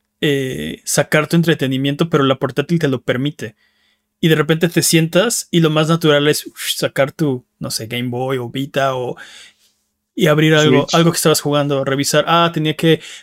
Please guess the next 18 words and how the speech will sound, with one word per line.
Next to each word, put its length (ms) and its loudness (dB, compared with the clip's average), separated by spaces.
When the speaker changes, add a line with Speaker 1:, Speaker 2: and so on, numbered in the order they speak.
Speaker 1:
acomodar 440 2
mi 80 6
equipo 460 2
porque 240 0
me 100 0
acuerdo 280 2
que 80 -6
salí 180 0
de 120 4
la 100 0
misión 400 -2
y, 260 0
y, 500 -2
y 80 -4
se 100 2
vuelve 300 6
algo, 600 4
este, 1000 -4